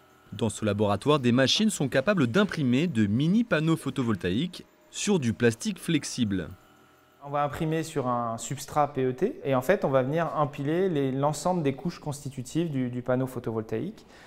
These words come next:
Speaker 2: Et donc, il y a cinq couches constitutives. Une couche active qui a la capacité à attraper et à capter les photons,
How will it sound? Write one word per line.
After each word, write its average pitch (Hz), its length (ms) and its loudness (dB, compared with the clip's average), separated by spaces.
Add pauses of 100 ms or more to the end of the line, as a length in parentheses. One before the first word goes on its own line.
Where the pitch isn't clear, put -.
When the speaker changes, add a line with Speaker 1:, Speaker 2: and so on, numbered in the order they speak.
(180)
Speaker 2:
Et 123 60 0
donc, 156 220 4
il - 20 4
y 123 40 4
a 117 40 -2
cinq 156 320 0
couches 160 220 -6
constitutives. 143 800 -4 (720)
Une 175 120 4
couche - 260 2
active 220 460 2
qui 147 120 4
a 131 40 8
la 127 120 4
capacité 147 680 2
à 113 200 4
attraper 131 640 0
et 117 40 0
à 110 140 -2
capter 143 340 0
les 135 100 2
photons, 156 420 -2